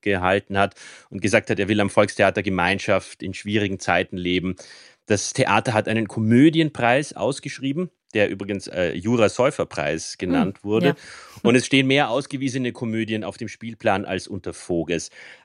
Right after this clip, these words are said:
Speaker 1: Also, äh, hier wird, glaub ich, mehr ein breiter Spielplan, wie er an Stadttheatern, äh, gepflegt wird, äh, wieder Einzug halten.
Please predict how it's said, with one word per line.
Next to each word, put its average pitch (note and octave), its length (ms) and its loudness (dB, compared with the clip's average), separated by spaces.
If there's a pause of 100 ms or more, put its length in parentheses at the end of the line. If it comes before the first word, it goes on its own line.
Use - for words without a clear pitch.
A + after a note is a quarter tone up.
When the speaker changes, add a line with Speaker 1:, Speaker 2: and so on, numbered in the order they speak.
Speaker 1:
Also, A2+ 360 8 (120)
äh, A2+ 400 6
hier B2 220 -4
wird, E3+ 220 -4 (180)
glaub B2 200 -2
ich, B2+ 160 -8 (100)
mehr A2+ 560 -2
ein A#2 120 -4
breiter A2 460 0
Spielplan, A#2+ 720 -4
wie A2+ 140 0
er A#2+ 240 6
an G#2+ 340 -6
Stadttheatern, G#2 1200 -2 (180)
äh, G2 440 4
gepflegt G2+ 680 -2
wird, G2+ 520 0
äh, G2 720 4
wieder G2 260 2
Einzug A2+ 520 -2
halten. F#2+ 460 0